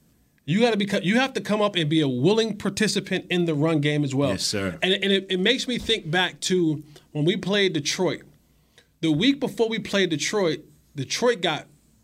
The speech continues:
Speaker 1: got worked. And they called out Jeff Okudah and company. And you saw Jeff Okudah come back two weeks before 'cause they went on a bye.
Speaker 2: Yeah.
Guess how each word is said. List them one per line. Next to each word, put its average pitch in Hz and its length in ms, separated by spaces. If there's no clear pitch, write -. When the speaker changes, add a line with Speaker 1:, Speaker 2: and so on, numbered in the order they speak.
Speaker 1:
got 131 260
worked. 147 520
And 160 360
they 190 100
called 196 400
out 180 200
Jeff 165 260
Okudah 180 560
and 147 140
company. 147 480
And 156 180
you 254 120
saw 240 260
Jeff 202 260
Okudah 208 400
come 190 200
back 170 260
two 240 140
weeks 226 140
before 180 180
'cause 147 80
they 170 60
went 165 160
on 156 60
a 143 40
bye. 139 240
Speaker 2:
Yeah. 101 200